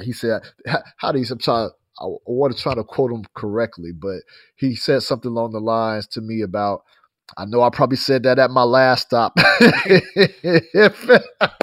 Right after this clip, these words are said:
He said, "But y'all, y'all know the co-," you know, he said, "Y'all know the shit that happened, you know, you know, along the way over there, which got me to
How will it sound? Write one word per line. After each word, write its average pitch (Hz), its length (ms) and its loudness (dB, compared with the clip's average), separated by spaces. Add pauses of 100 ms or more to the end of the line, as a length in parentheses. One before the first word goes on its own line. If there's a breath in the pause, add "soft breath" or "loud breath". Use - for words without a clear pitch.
(2250 loud breath)
He 208 160 6
said, 175 260 4
"But 160 160 2
y'all, 190 260 8 (160 loud breath)
y'all 165 300 6
know 165 240 8
the 135 140 -4
co-," 139 200 2
you 151 140 0
know, 131 240 6
he 139 160 -6
said, 131 220 -2
"Y'all 131 180 2
know 143 120 2
the 135 60 -4
shit - 280 -4
that 110 160 2
happened, 107 420 -2
you 107 100 -8
know, 101 300 -4 (380)
you 98 100 -12
know, 98 260 -6 (360)
along 110 320 0
the 104 80 0
way 107 180 2
over 98 240 -2
there, 104 240 -2
which 98 220 -6
got 107 240 -2
me 104 260 -8
to 95 220 -8